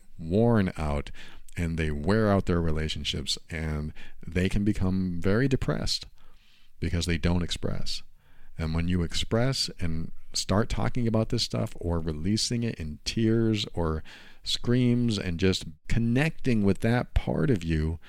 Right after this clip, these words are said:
that may have been repressing for all that time, you can start to release this stuff. And this also applies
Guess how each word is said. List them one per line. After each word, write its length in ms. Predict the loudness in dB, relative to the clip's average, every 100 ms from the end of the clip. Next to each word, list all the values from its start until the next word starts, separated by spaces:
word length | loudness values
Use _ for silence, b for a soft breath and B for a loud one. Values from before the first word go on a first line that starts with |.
| B B B
that 160 | -2 0
may 240 | 2 2
have 140 | 2 2
been 160 | 2
repressing 520 | 2 2 2 4 2 2
for 160 | 0
all 140 | 2 2
that 200 | 0 -2
time, 500 | -2 0 0 0 -6 b b b b -16 -18 -18 -20 -10
you 120 | -6 0
can 120 | 2
start 260 | 4 2
to 80 | 0
release 340 | -2 0 -2 -2
this 160 | -4
stuff. 320 | -4 -4 -6
And 240 | -4 -4 -6 B B B
this 240 | 4 4 4
also 480 | 4 4 4 2
applies 720 | 2 2 2 2 2 0 -2